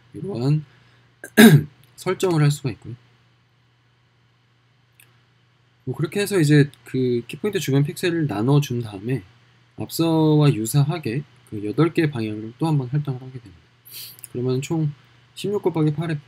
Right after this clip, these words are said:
백이십팔 개의 숫자가 나오게 되고요. 요거를 이 키포인트에 대한, 어, 핑거프린트, 즉 특징으로 판단을 할 수가 있습니다. 그러면 이미지에서 요렇게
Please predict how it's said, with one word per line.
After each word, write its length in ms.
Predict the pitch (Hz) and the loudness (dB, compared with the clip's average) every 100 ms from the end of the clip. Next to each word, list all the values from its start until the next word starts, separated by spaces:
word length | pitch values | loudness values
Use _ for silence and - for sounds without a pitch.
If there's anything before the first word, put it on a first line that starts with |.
| _ | _
백이십팔 540 | - 123 147 - 156 151 | -8 -2 -2 0 0 2
개의 140 | 143 | 2
숫자가 360 | 139 165 185 156 | 0 -4 -2 -2
나오게 380 | 101 101 104 98 - | -4 -8 -12 -14 -16
되고요. 260 | 95 107 120 _ | -14 -12 -14 _
요거를 580 | 113 123 131 135 151 156 - _ _ _ _ | -4 0 0 2 0 0 -6 _ _ _ _
이 320 | 120 123 127 135 _ _ | -8 -4 -4 -6 _ _
키포인트에 560 | - 151 190 185 156 143 | -12 -6 -4 -4 -2 -2
대한, 340 | 101 95 127 - _ _ _ _ - | -2 -8 -10 -16 _ _ _ _ -20
어, 100 | - | -14
핑거프린트, 600 | - 202 - 156 123 - - _ | -8 -8 -2 -2 -2 -6 -16 _
즉 220 | - 110 | -16 -10
특징으로 420 | - - 208 185 143 | -10 -6 -4 -2 -2
판단을 440 | 147 139 127 123 | 0 -2 -2 -6
할 80 | 135 | -10
수가 180 | - 92 | -10 -16
있습니다. 300 | - 82 _ _ _ _ _ _ _ - | -16 -20 _ _ _ _ _ _ _ 0
그러면 260 | 143 151 | 4 6
이미지에서 800 | 120 143 185 170 143 123 139 92 - | 6 4 2 4 2 2 -2 -4 -8
요렇게 960 | 120 123 147 147 - 147 143 139 139 | -2 2 4 2 -2 2 4 4 2